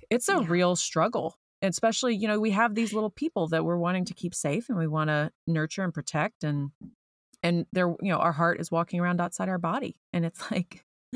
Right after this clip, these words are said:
Speaker 2: So
Speaker 1: "Well,
Speaker 2: true.
Speaker 1: wait, I need you to just stay with me at all <laughs> times."
Speaker 2: I know. There are certain things, too, that I find, certain things give me a lot of anxiety. Like, for instance,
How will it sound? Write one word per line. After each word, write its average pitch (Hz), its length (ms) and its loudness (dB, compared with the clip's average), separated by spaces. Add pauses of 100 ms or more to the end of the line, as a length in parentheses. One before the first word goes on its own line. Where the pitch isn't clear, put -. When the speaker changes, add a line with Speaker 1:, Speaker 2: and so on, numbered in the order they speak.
(800)
Speaker 2:
So - 200 -4
Speaker 1:
"Well, 247 100 2
Speaker 2:
true. 165 420 -4
Speaker 1:
wait, 269 300 2
I 233 100 -2
need 254 240 -2
you 262 100 -2
to 247 60 0
just 247 220 -2
stay 214 200 0
with 214 220 -2
me 175 320 0
at 170 120 4
all 170 140 6
<laughs> - 20 -2
times." 180 640 2 (1160)
Speaker 2:
I 226 160 2
know. 220 560 2
There 285 220 4
are 320 40 2
certain 302 440 0
things, 233 420 0
too, 220 240 0
that 196 120 2
I 185 140 0
find, 180 540 0
certain 220 460 -4
things 190 500 -2 (480)
give 185 160 -2
me 185 140 -2
a 165 100 -2
lot 175 320 -2
of 185 80 -2
anxiety. 196 400 0
Like, 175 160 -2
for 185 140 -6
instance, 175 560 -4